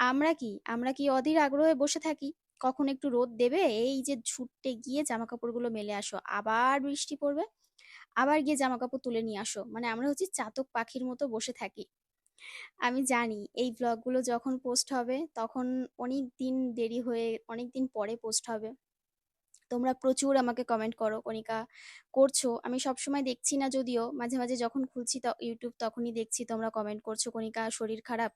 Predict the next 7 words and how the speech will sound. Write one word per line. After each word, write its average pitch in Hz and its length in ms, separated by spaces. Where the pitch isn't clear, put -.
কেন 220 180
ভিডিও 226 300
দিচ্ছ - 300
না?" 226 180
আহ, 233 380
তো 262 100
দেখো, 277 300